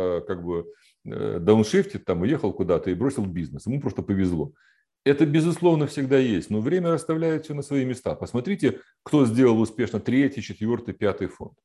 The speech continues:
Когда кто-то говорит, начинает только, приходит, я тут в долине начал двигать плечами, там,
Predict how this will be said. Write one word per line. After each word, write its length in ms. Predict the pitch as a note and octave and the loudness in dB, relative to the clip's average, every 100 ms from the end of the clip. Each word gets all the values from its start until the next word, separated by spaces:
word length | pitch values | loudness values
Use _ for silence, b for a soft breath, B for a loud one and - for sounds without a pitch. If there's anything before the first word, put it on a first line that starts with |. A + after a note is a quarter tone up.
| _ _ _ _ _ _ - | _ _ _ _ _ _ -4
Когда 260 | A#2 C#3 | 2 2
кто-то 300 | C#3+ D#3+ D3+ | 4 2 4
говорит, 360 | C3 C#3 C#3 C3 | 6 8 6 4
начинает 680 | B2 D3+ E3+ G#3+ E3+ A#2+ - | 0 0 0 2 2 0 0
только, 280 | G#2+ F2 | 0 0
приходит, 480 | - G#2+ - D#3+ A2+ | -6 -6 -2 -2 0
я 380 | F2+ G2+ F#3 D#3 | -2 0 2 0
тут 240 | - C3+ | -2 -4
в 40 | F#2 | 0
долине 360 | G2+ B2+ A2 | 0 2 -2
начал 280 | F#2+ G#2+ G2 | -2 -4 -4
двигать 340 | F2+ F#2+ F2+ - | -6 -4 -4 -4
плечами, 440 | F#2 C3 C#3 A#2 | -4 0 0 0
там, 260 | - E2+ | -4 -6